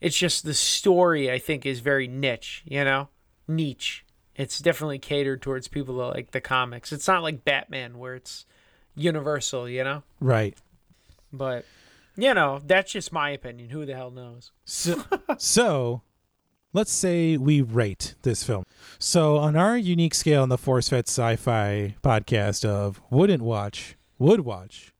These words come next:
Speaker 2: would own, and would host a viewing party, what do you give to two thousand seventeen's Ghost in the Shell, Sean?
Speaker 1: For Ghost in the Shell, I would put a, uh, you have to watch it once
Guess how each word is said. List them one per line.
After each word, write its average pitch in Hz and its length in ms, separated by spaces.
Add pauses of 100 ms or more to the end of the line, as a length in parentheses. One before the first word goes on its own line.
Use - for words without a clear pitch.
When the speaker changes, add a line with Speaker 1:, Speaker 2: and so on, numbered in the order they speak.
(120)
Speaker 2:
would 170 240
own, 110 380 (540)
and 143 120
would 131 100
host 151 260
a 147 60
viewing 127 240
party, 107 460 (800)
what 143 140
do 196 80
you 214 100
give 165 200
to 151 80
two 139 180
thousand 117 380
seventeen's 110 640
Ghost 110 340
in 104 80
the 98 100
Shell, 92 300
Sean? 92 380 (1200)
Speaker 1:
For 196 200
Ghost 226 300
in 240 80
the 202 80
Shell, 180 540
I 165 200
would 160 300
put 147 320 (100)
a, 135 460
uh, 117 440 (1300)
you 175 320
have 208 160
to 202 100
watch 170 320
it 156 100
once 143 640